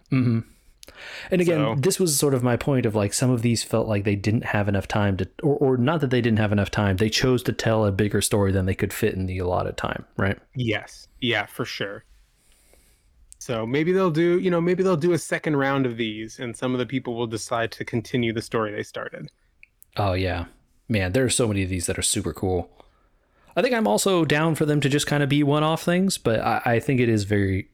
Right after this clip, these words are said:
Speaker 1: like, certainly, like you said, we could, I could watch an entire anime of the twins.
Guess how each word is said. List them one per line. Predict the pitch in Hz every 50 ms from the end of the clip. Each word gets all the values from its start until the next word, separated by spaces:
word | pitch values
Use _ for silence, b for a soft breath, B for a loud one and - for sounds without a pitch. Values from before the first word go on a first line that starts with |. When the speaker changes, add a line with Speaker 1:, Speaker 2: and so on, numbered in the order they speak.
| -
Speaker 1:
like, | - 123 - - - B B B B
certainly, | - - 165 190 160 123 113 107 98
like | 98 104
you | 101 95
said, | - 110 98 92 98 110
we | 117
could, | 123 - 110 - - _ _ _ - -
I | - 107 107
could | - 101
watch | 95 98 92 90 -
an | 104
entire | 95 92 - 98 92 92
anime | 95 90 90 92 - - - -
of | - -
the | - -
twins. | - - - - - - -